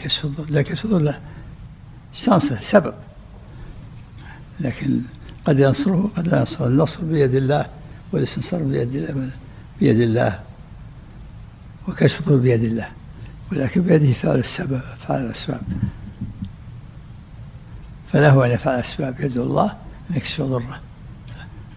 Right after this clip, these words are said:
أما أن يدعو حال-، شخص يكشف ضره، هذا، هذا شرك. هذا فيما دعاه، فيما لا يقدر عليه إلا الله. لا أحد يقدر،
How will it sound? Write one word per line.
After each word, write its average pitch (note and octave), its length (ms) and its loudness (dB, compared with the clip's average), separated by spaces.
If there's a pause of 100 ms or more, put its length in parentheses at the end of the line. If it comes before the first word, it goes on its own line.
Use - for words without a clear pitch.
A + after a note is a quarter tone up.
(120)
أما B2+ 300 6
أن B2 80 6
يدعو C3 380 4 (560)
حال-، - 280 -2 (280)
شخص - 500 -2 (280)
يكشف D3 240 0
ضره، E3+ 280 4
هذا، - 580 -10 (380)
هذا A#2+ 140 2
شرك. - 400 0 (920)
هذا E3+ 220 -2
فيما C3 380 4
دعاه، C3 400 4 (280)
فيما C3 240 4
لا C3+ 60 6
يقدر C#3 240 2
عليه C#3 140 2
إلا B2 160 0
الله. B2+ 200 -2 (100)
لا F#3+ 140 2
أحد F3+ 220 -2
يقدر، G3 380 -4